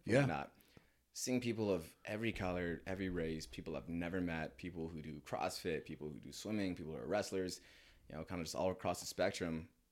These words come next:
Speaker 2: like, post pictures with the merch they bought and post a six paragraph fucking thing about what it means to them, why they work so hard, this is not, and, like, I've had people reach out to me and tell me their whole stories, and I can't deny, like, I've cried a couple times from
Speaker 1: Yeah,
Speaker 2: D Ms, like,
Speaker 1: absolutely.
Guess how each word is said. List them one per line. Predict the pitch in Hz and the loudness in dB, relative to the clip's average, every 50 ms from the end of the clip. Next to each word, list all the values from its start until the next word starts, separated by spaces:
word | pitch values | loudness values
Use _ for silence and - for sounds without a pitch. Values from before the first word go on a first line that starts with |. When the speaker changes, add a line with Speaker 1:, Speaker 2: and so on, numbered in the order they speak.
| _ _ - | _ _ -14
Speaker 2:
like, | - - - - | -14 -14 -12 -8
post | - 107 95 92 - - | -4 -2 -2 -2 -2 -2
pictures | - 104 92 90 98 82 92 | 0 0 0 0 -2 -4 -6
with | 85 | -6
the | - 82 | -4 0
merch | 82 110 123 123 - | 2 2 2 2 0
they | 107 | 0
bought | 92 95 90 87 87 80 - - - - - - - - - - - _ _ - | 2 2 4 4 2 0 -2 -8 -16 -20 -20 -20 -20 -20 -20 -20 -20 _ _ -6
and | 92 90 87 85 82 82 82 78 - - - _ _ _ _ _ _ _ _ _ _ _ _ _ _ _ _ _ _ | -4 -2 -2 0 0 -2 -2 -4 -6 -12 -20 _ _ _ _ _ _ _ _ _ _ _ _ _ _ _ _ _ _
post | - - - 95 92 90 87 - - - - - | -8 -4 0 0 2 2 0 -4 -8 -8 -6 -6
a | 90 80 | -6 -4
six | - - - - - 113 101 - - | -4 -6 -6 -2 -2 -2 -2 -2 -2
paragraph | - 110 104 98 95 92 92 92 87 85 - | -4 -2 -2 0 0 0 2 2 0 0 0
fucking | - 90 87 - 80 | -2 -4 -4 -4 -4
thing | - - 107 110 104 | -4 -2 0 2 2
about | 92 82 87 78 71 | 0 0 0 -2 0
what | 76 85 78 | 0 -2 -2
it | - | -2
means | 85 85 82 82 78 | -2 -2 -2 -4 -4
to | 82 | -4
them, | 82 90 90 90 90 90 | -2 0 0 0 0 0
why | 82 78 76 | -2 -2 -4
they | 78 80 | -4 -4
work | 85 85 85 78 | -2 -2 -2 -2
so | - - 73 | -2 -4 -4
hard, | 78 92 92 90 90 87 78 | -2 0 0 2 2 0 0
this | - 78 - - | -4 -6 -8 -8
is | 80 80 - | -8 -6 -4
not, | 85 85 87 85 | -4 -2 -2 -2
and, | 80 71 | -2 -4
like, | 76 - - - - - - - - - - - - - - - - - - | -6 -8 -12 -18 -20 -20 -20 -20 -20 -20 -20 -20 -20 -20 -20 -20 -20 -10 -8
I've | - 113 | -6 -2
had | 135 156 131 113 | 0 0 0 0
people | 110 110 107 | 0 0 0
reach | 101 104 90 - | 0 2 4 6
out | 101 95 95 | 6 6 4
to | - 95 | 4 2
me | 90 90 85 85 80 - | 0 0 0 0 -2 -4
and | - 85 82 | -6 -6 -6
tell | - - 101 98 | -4 -2 0 0
me | 95 92 | 2 2
their | 87 85 | 0 0
whole | 85 95 95 87 | 0 0 0 0
stories, | 80 - - - 92 92 92 87 85 82 - | 0 -2 -2 0 2 2 2 2 2 0 -2
and | - 85 80 73 - | -4 -6 -6 -4 -2
I | 85 80 | -2 -2
can't | 80 - - - 90 92 90 - | -2 -4 -4 -2 -2 -2 -2 -2
deny, | - 80 78 87 90 85 | -4 -6 -4 -2 -2 0
like, | 85 85 - | -2 0 0
I've | 95 117 107 - - | 0 0 0 0 0
cried | - 120 113 110 85 | 4 6 6 6 6
a | 78 | 4
couple | - - - 127 110 101 101 | 0 2 4 4 4 4 2
times | - - 95 82 82 - | 0 0 0 0 -2 0
from | - 85 | 2 6
Speaker 1:
Yeah, | 110 180 | 8 10
Speaker 2:
D | 247 | 10
Ms, | 247 151 | 10 10
like, | - 85 | 8 6
Speaker 1:
absolutely. | 82 78 170 175 180 220 277 311 196 123 104 98 | 6 8 8 10 12 12 12 10 10 6 4 0